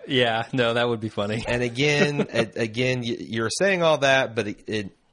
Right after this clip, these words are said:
Speaker 2: there is no, he did not have to make that s-, decision. If Tyrese wants to beat a woman to death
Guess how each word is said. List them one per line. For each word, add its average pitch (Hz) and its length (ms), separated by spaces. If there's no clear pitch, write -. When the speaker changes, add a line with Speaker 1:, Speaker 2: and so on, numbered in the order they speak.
Speaker 2:
there 107 240
is 104 120
no, 120 400
he 123 220
did 123 120
not 131 240
have 123 280
to 107 60
make 107 280
that 101 140
s-, - 140
decision. 101 640
If 104 140
Tyrese 147 360
wants 131 200
to 117 80
beat 120 260
a - 20
woman 113 280
to 104 80
death 104 500